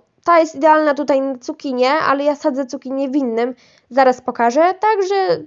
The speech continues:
tutaj te ogórki będą sobie rosły, e, do, myślę, połowy kwietnia. E, no, także tak wyglądają moje rozsady na parapecie,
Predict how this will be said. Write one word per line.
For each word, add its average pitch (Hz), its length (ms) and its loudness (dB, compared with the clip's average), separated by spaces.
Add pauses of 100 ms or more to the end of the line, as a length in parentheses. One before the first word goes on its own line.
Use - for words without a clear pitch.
(340)
tutaj 294 320 0
te 269 120 4
ogórki 262 340 0
będą 247 240 0
sobie 240 260 0
rosły, 254 380 0 (380)
e, 233 300 6
do, 277 200 4
myślę, 277 300 -2
połowy 247 360 2
kwietnia. 254 560 -2 (340)
E, 208 400 0
no, - 220 -10 (100)
także 349 300 0
tak 359 240 2
wyglądają 311 500 2
moje 254 280 4
rozsady 254 540 2
na 277 180 0
parapecie, 254 760 2